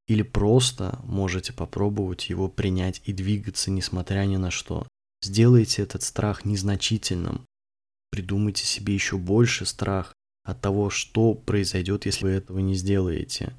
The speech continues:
Создайте себе такие условия, которые будут вас мотивировать начать что-то делать, потому что когда, как только вы начнёте действовать, страх пропадёт. Самое главное начать.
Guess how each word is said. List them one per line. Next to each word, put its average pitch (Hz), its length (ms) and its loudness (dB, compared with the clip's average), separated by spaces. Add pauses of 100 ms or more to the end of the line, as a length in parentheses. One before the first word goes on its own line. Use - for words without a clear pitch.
Создайте 107 640 2
себе 98 340 2
такие 104 480 0
условия, 120 680 2
которые 104 420 -2
будут 98 340 -4
вас 98 200 -2
мотивировать 95 720 -2
начать 95 400 0
что-то - 400 -6
делать, 85 400 -4
потому 82 300 -6
что - 140 -10
когда, 95 380 -2
как 120 300 2
только 113 420 8
вы 101 140 -2
начнёте 98 560 0
действовать, 98 560 0 (280)
страх - 520 -4
пропадёт. 80 560 -4 (540)
Самое 123 420 4
главное 98 440 2
начать. - 580 -4